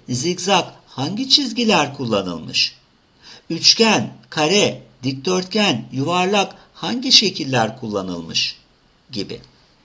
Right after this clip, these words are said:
Yine öğretmenim bununla beraber eserde denge ve mekan oluşumu da bu düzeydedir. Zaten denge ve mekan oluşturmayla kastettiğimiz eserdeki öğelerin birbiriyle ilişkisi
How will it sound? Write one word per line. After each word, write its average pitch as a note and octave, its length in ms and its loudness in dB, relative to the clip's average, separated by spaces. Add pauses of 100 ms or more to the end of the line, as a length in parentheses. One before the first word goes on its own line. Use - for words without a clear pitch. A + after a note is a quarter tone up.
(120)
Yine C4+ 220 2
öğretmenim D#3 680 4
bununla F#3+ 300 2
beraber C3 580 2 (260)
eserde G#3+ 720 2
denge F#3 440 0
ve E3+ 120 0
mekan D3 760 -2 (360)
oluşumu A#2+ 560 -2
da B3 200 -2 (260)
bu A3+ 480 -4
düzeydedir. F#2 680 -4 (220)
Zaten B3 560 0 (120)
denge G3+ 540 -2
ve C4 100 0
mekan G3 600 -2
oluşturmayla B2+ 840 -2
kastettiğimiz G2+ 920 -6 (280)
eserdeki A3 840 -2
öğelerin F3 840 -2
birbiriyle C#3 580 -2
ilişkisi B2+ 880 0